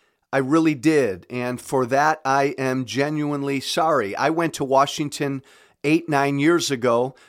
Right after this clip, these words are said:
I was part of that Tea Party class. I wanted to raise hell. I was pissed off about the debt and the size of government. And I fought. And oftentimes in that fight, I,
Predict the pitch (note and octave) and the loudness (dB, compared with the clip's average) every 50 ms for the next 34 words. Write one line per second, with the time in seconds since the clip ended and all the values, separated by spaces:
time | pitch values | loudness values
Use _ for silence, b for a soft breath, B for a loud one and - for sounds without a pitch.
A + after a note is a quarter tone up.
0 | b b b B2+ B2 C3 C#3 C#3+ D3+ - - - - D3 C#3 C#3+ C#3 C#3 C#3 C3+ | b b b 2 2 2 4 2 0 -4 -4 -2 2 2 4 4 4 2 0 0
1 | - - - - D#3 D3 _ - C3+ C3+ C3+ C3+ B2 - - B2+ B2 B2+ C3+ C#3 | 0 -6 -6 -6 -6 -6 _ -2 -2 0 0 -2 -6 -6 -4 -2 0 0 0 -2
2 | - - - B2 C3 D3 D#3+ D#3+ D3+ D3 C#3+ C#3+ C3 B2+ C3 B2+ C3 B2+ B2+ A#2 | -4 -4 -2 0 0 0 2 2 0 0 0 -2 -4 -4 -2 -2 0 -2 -2 -4
3 | - - B2+ A#2+ A#2+ C3 C#3 B2+ A#2+ A#2 A#2+ A#2 - - - - F3+ F3 - - | -4 -4 -2 0 0 0 0 0 -2 -2 -2 -4 -8 -10 -8 -8 -6 -6 -6 -4
4 | - C#3+ C3 C#3 - - B2+ G#2+ B2+ A#2+ A#2+ - - A2 F#2 - B2+ A#2+ A#2+ C3+ | 0 2 2 2 0 -4 -2 0 2 0 2 -2 -10 -12 -6 -4 -2 -2 -2 -2
5 | - _ B B B B - B2+ B2 B2 B2 - - D3 B2 C3+ D3+ C#3+ D#3 D#3 | -4 _ B B B B -6 -6 -4 -4 -4 -2 -2 0 0 0 0 0 -4 -6
6 | A#2+ A#2+ A#2 G#2 F#2+ A#2+ A#2+ B2 C3 C#3 - B B B B B B B D3 D3+ | -2 -2 -4 -2 -2 -4 -2 -2 -4 -4 -6 B B B B B B B -4 -2
7 | D3 - D3+ F3+ F3+ - - - G#3 G#3 F3+ A#2 F2+ - _ _ - C#3 C#3+ C3 | 0 2 2 2 0 -2 0 0 2 2 2 0 0 -6 _ _ -6 -4 -4 -4
8 | B2 - C#3+ D3+ F#3 F#3+ - - G#3 G#3 G3 - - D#3+ D3 D3 D3 D3 C#3 - | 0 4 4 4 4 4 0 -4 -4 -4 -4 -4 -2 -2 0 0 0 -2 -6 -6
9 | - D3 D3 E3 D3 C3+ C#3 C#3+ C#3+ - - - C#3 B2 A#2+ A#2+ B2 - b b | -4 -4 -4 -2 0 2 2 2 2 -2 -6 -2 0 0 0 0 -4 -8 b b
10 | b b b b b b - B2 C3+ D3 D#3 D#3+ D#3+ D#3+ E3 D#3 D#3+ | b b b b b b 0 4 6 6 6 6 4 4 2 0 0